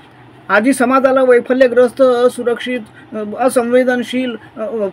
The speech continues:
पूर्ण भयग्रस्त करून टाकायचं आणि मग त्याला मोक्षमुक्तीचे, परमात्म्याचे,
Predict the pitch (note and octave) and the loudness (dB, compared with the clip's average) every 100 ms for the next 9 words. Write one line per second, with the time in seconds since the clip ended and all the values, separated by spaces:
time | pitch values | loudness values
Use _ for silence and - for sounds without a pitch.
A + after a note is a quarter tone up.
0 | - C#4 C#4 A#3 B3 B3 B3+ B3+ A3+ A3+ | -4 -2 0 0 2 2 0 -2 -2 -2
1 | A3 G#3 G3 E3+ F3+ B3 - - - C4 | -4 -2 -2 -2 -6 -8 -12 -20 -6 0
2 | B3+ D#4 C#4 C#4+ D4 C4+ C4 C4+ C4 - | 2 2 2 2 4 4 2 0 0 -2
3 | C4 A3+ C4+ B3 A#3+ A#3+ A3+ A#3 G#3+ B3+ | -6 -2 -2 -2 -2 -4 -4 -6 0 0